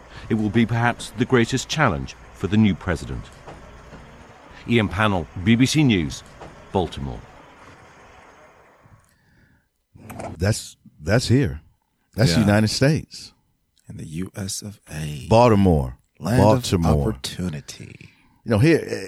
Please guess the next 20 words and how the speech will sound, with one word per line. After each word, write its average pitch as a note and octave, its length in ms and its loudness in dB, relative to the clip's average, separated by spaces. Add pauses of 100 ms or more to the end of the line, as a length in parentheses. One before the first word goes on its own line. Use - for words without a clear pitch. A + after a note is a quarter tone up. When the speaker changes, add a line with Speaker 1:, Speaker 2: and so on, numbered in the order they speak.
Speaker 2:
and, A#2 160 -2
and, A#2+ 260 4
uh, B2+ 100 -4
to, B2 200 0
to, C3 300 2
to, A2+ 340 2
to, F#2 520 0 (680)
and B2+ 220 4
we, F3+ 160 4
and C#3+ 160 6
we're B3+ 120 8
watching C#3 380 6
the A2 80 2
video, F#2+ 320 4
folks. A#2 300 4
I D3+ 100 6
wanna D3+ 220 6
say, A#2 360 4
you C#3+ 120 4
know, A#2 240 6